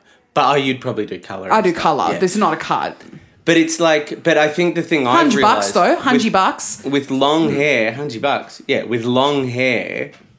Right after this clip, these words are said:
Speaker 1: this is the thing that people don't realise. I've gotten my long hair done by barbers.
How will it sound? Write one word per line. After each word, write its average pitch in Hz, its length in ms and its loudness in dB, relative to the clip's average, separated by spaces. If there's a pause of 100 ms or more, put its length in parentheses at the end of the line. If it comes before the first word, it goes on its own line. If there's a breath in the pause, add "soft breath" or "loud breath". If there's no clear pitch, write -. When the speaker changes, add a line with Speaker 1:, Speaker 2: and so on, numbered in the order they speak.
(220)
Speaker 1:
this 120 160 -4
is 123 40 -8
the 131 100 -10
thing 127 220 -2
that 110 100 -4
people 110 240 -4
don't 104 120 -2
realise. 110 280 -2
I've 143 240 0
gotten 135 440 0
my 120 260 0
long 110 360 0
hair 110 220 -4
done 101 320 -6
by 95 200 -6
barbers. 90 640 -12